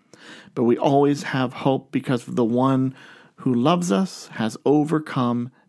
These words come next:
death and loss and set us free. <sighs> As we close, I want to direct your attention,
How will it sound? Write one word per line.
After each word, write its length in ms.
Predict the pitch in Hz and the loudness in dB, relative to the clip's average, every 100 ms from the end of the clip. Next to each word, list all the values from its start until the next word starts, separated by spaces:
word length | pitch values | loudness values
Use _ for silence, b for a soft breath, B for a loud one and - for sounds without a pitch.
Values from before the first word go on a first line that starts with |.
| - | -4
death 420 | 117 110 - - - | -2 -2 -4 -18 -8
and 200 | 110 107 | -4 -2
loss 400 | 113 101 104 - | -2 -2 -4 -8
and 140 | 101 | -10
set 240 | - 117 | -6 -4
us 180 | 123 131 | -4 -8
free. 680 | - - 123 120 110 95 - b b b b b b b b b b _ | -12 -8 -4 -4 -4 -8 -12 b b b b b b b b b b _
<sighs> 60 | B B B B B B B _ _ _ _ _ _ _ _ _ _ - B B B B | B B B B B B B _ _ _ _ _ _ _ _ _ _ -20 B B B B
As 160 | 135 | 0
we 40 | 127 | 0
close, 440 | - 151 135 120 | 2 4 4 2
I 20 | |
want 180 | 127 127 | 2 2
to 40 | 120 | 0
direct 320 | 120 127 127 | 0 -2 -2
your 80 | 147 | -6
attention, 600 | - 123 120 123 117 | -2 -4 -2 -4 -6